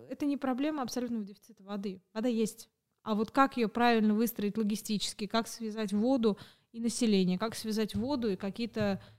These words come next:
производственные, производственно-сбытовые центры, вот это вопрос. Как выстроить дорогу, в конце концов, чтобы она хорошо работала, как выстроить, там,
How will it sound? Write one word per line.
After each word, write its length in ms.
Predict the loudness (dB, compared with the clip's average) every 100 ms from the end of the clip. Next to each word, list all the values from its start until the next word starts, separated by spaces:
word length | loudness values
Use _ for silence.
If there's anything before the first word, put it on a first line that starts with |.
| _
производственные, 1300 | -2 0 0 -2 -4 -10 -18 -16 -14 -16 -18 -18 -18 -20
производственно-сбытовые 1040 | -20 -14 -10 -6 -8 -8 -8 -4 -2 -2 -6
центры, 540 | -12 -18 -20 -16 -16 -16 _
вот 160 | -12 -6
это 200 | -6 -2
вопрос. 400 | -4 -4 -6 -4
Как 180 | -4 -2
выстроить 380 | -2 -2 -2
дорогу, 400 | 0 2 2 0
в 80 | -6
конце 320 | -6 -6 -4
концов, 400 | -2 -2 -2 -8 -14 _
чтобы 280 | -20 -6
она 180 | -2 0
хорошо 440 | 0 -4 -4 -4 -4
работала, 640 | -4 -8 -12 -18 -20 -12
как 200 | -10 -4
выстроить, 440 | -4 -4 -4 -4 -2
там, 140 | -4